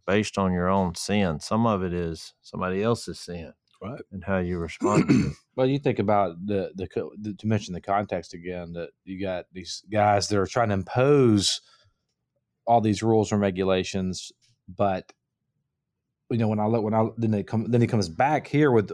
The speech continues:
Speaker 3: a bunch of do's and don't do's, you know what I mean?
Speaker 1: Yeah.
Speaker 3: And, and it's, I think it'd be a, we would be misinterpreting this to, to look at this as more rules. There's this interesting phrase here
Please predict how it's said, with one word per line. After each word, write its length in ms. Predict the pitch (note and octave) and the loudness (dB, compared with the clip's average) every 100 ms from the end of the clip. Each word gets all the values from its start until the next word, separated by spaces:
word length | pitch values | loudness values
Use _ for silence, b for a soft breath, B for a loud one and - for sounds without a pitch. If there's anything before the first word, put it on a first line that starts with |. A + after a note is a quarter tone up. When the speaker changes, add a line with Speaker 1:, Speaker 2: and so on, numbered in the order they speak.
| - | -2
Speaker 3:
a 80 | |
bunch 240 | A2 A#2 G2 | 0 0 0
of 120 | F#2+ G#2+ G2 | -6 -8 0
do's 320 | B2 B2+ A#2 | 4 6 6
and 140 | G2+ F#2+ | 2 2
don't 280 | A#2 C3+ F2+ | 2 0 -4
do's, 380 | F2 F2+ F2+ | -4 -4 -6
you 80 | G2 | -2
know 60 | A2+ | 0
what 80 | A2 | 2
I 40 | |
mean? 220 | A#2 B2 | 2 4
Speaker 1:
Yeah. 140 | G2+ - b b b A2+ | 2 0 b b b 0
Speaker 3:
And, 320 | A#2 A2 A2 | 2 2 0
and 140 | A2+ G#2+ | -4 -4
it's, 160 | A2+ - - G#2+ | -4 -6 -4 0
I 120 | A#2 | 0
think 160 | C#3 B2 | 2 2
it'd 80 | A#2 | 4
be 120 | A2 | 4
a, 180 | F#2+ - - - | 4 0 -12 0
we 100 | B2 | 2
would 100 | A2 | 2
be 260 | G#2 G2+ - _ - A#2+ | 2 0 -4 _ -14 -2
misinterpreting 680 | C3 - F#2+ C#3 D3+ A2+ G#2 | -2 -2 -4 -2 0 0 0
this 160 | G2+ | 0
to, 180 | G#2 G#2 - | -2 -4 0
to 80 | A#2 | 4
look 200 | A#2+ A2 | 4 2
at 100 | - | 0
this 220 | A2 G2 | 0 0
as 100 | G2 | -2
more 380 | G#2+ G#2+ F#2 E2+ | 2 2 2 0
rules. 460 | A#2 A#2+ F2+ E2+ | 2 4 2 -2
There's 180 | G#2+ G2 | -4 -4
this 160 | G#2 C3+ | -4 -6
interesting 460 | C#3 A#2+ - A2 | -6 -10 -8 -6
phrase 360 | - G#2+ A2 G#2 | -2 -2 -2 -4
here 360 | G2+ F#2+ F#2+ | -4 -4 -4